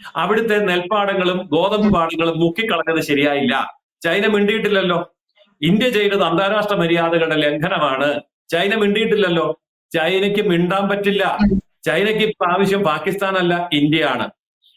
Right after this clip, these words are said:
അതുകൊണ്ട് ഇപ്പോൾ ഇന്ത്യ പാകിസ്ഥാനിൽ ആറ്റം ബോംബ് ഇട്ടാലും ചൈന മിണ്ടുകയില്ല. മിണ്ടാനുള്ള ത്രാണി ചൈനയ്ക്കില്ല.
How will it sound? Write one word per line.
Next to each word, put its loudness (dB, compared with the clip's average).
അതുകൊണ്ട് 0
ഇപ്പോൾ 0
ഇന്ത്യ 2
പാകിസ്ഥാനിൽ 0
ആറ്റം -2
ബോംബ് 0
ഇട്ടാലും 0
ചൈന 0
മിണ്ടുകയില്ല. 0
മിണ്ടാനുള്ള 0
ത്രാണി 0
ചൈനയ്ക്കില്ല. -2